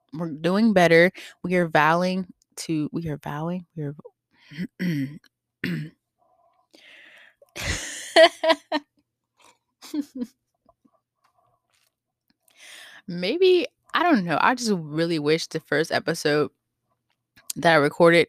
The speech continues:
or the previous stuff that I recorded would have worked out because I don't know what's going on with me. I'm having, like, mom brain. I'm not even a mom. I'm having, like, freaking, I'm just losing my, I'm losing everything. It's going away.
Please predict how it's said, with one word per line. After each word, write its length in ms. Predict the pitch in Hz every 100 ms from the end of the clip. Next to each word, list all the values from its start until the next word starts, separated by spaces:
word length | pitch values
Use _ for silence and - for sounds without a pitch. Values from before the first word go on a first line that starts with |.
| _
or 120 | -
the 100 | 156
previous 380 | - 180 180 185
stuff 180 | - 190
that 80 | 185
I 60 |
recorded 460 | 190 185 - 202 196
would 180 | 180 175
have 100 | 165
worked 260 | 147 -
out 220 | 143 151 -
because 340 | - 151 151 -
I 140 | 262
don't 160 | 294 185
know 140 | 151
what's 220 | 139 170
going 280 | - 147 143
on 80 | 147
with 80 | -
me. 140 | 151
I'm 100 | 220
having, 320 | - 202 180
like, 380 | 170 - - - _ _ - _ _ _ _ _ -
mom 420 | 151 151 202 233
brain. 240 | 170 151
I'm 80 | 147
not 140 | 214 254
even 140 | 254
a 40 |
mom. 380 | 202 151 156 147
I'm 100 | 139
having, 260 | 175 185 202
like, 160 | 202 -
freaking, 440 | 196 202 185 151 - - - -
I'm 80 | -
just 160 | 240 190
losing 280 | 175 196 175
my, 160 | 147 -
I'm 120 | 170 170
losing 300 | 214 269 185
everything. 400 | 151 - - 180
It's 100 | 190
going 260 | 160 208
away. 300 | 233 220 147